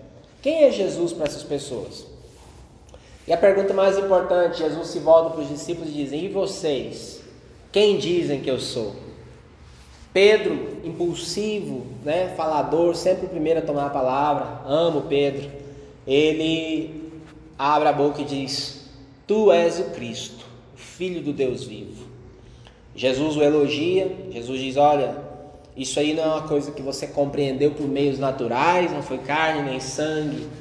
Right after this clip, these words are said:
Carne e sangue é uma expressão que significa não foi gente, né? Não foram meios naturais que, que te ensinaram isso, mas isso foi revelado pelo meu Pai que está nos céus.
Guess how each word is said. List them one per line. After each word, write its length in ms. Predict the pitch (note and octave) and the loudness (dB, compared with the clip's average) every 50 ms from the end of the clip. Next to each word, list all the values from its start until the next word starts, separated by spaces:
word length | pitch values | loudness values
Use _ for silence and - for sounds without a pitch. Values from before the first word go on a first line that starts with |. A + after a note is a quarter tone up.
| - - - - - - - - | -16 -18 -20 -20 -20 -20 -14 -2
Carne 340 | - D#3 E3 E3 D#3 D#3 D3 | 2 4 6 6 4 2 0
e 20 | |
sangue 320 | C#3 D3+ - E3 E3+ E3+ E3 | -2 -2 -2 0 0 0 0
é 40 | C#3 | -2
uma 80 | B2+ | -2
expressão 640 | B2+ - - - C3+ B2 - - - D3+ D#3 E3+ F3 | -2 -4 -2 -2 -4 -4 -2 -2 -2 0 0 0 -2
que 60 | D3+ | -4
significa 360 | - C#3+ C#3 B2 - C3+ D3+ | -6 -6 -6 -6 -6 -6 -4
não 80 | C#3 C3+ | -4 -4
foi 220 | - - E3+ D#3+ | -2 -2 -2 -2
gente, 480 | C#3 - A#2+ C3+ C#3+ C#3+ B2+ A#2+ - A#2 | -2 -2 -2 0 0 0 0 -2 -6 -6
né? 380 | A#2 B2 D3 F#3+ G3+ - - - - - - - | -4 -2 -2 -2 -2 -6 -8 -12 -14 -14 -14 -14
Não 60 | C3+ | -10
foram 260 | B2+ - D#3 D#3+ D#3 | -6 -2 -2 0 0
meios 440 | D3+ D3+ E3 F#3+ G3+ G3+ G3 F3 - | 2 2 6 6 8 8 6 6 2
naturais 680 | D#3+ D3+ C#3+ C3+ D3 C3 B2+ C3 C#3 D3 D3+ D3 C#3+ - - | -2 -4 -4 -4 -4 -2 0 0 0 0 -2 -2 -6 -8 -8
que, 220 | C3+ B2+ B2 A#2+ A#2+ A#2+ - - - - - - - - | -10 -10 -10 -10 -12 -14 -18 -20 -20 -20 -20 -20 -18 -14
que 160 | - C3 B2+ | -12 -12 -12
te 480 | B2+ - - C3+ C3 C3 C3 B2+ B2+ - C#3 | -12 -10 -8 -8 -6 -6 -8 -8 -10 -10 -10
ensinaram 600 | C#3 C3+ - - D3 C3+ C3+ C3+ C3+ C3 B2+ B2+ | -10 -8 -6 -4 -2 0 2 2 2 2 2 2
isso, 300 | C3+ D3+ E3+ - - D3 | 2 0 0 0 0 0
mas 180 | D3 C#3 C#3+ C#3+ | 2 2 2 0
isso 160 | - - - | -2 -4 -2
foi 220 | - G3 G3 G3 | 0 2 2 4
revelado 840 | F#3 F#3+ G3 G3 G3 G3 F3 D#3+ D#3 D#3 D#3+ F3 F3+ F3+ F#3+ A3 A3+ - - - - - - - - - | 4 4 4 4 4 4 6 6 6 6 6 6 4 4 0 -2 -4 -6 -10 -12 -14 -16 -18 -20 -10 -6
pelo 140 | - D3 D#3 | -4 2 6
meu 140 | D#3+ E3 E3 D#3+ | 6 6 8 8
Pai 200 | D#3 D3+ D#3 D3+ | 6 4 4 4
que 40 | |
está 160 | - - D#3+ D#3 | 2 0 0 0
nos 160 | E3+ E3+ - | 0 -2 -4
céus. 480 | - - G#2+ G2 F#2 - - - - | -2 -2 -2 -2 -4 -6 -10 -12 -14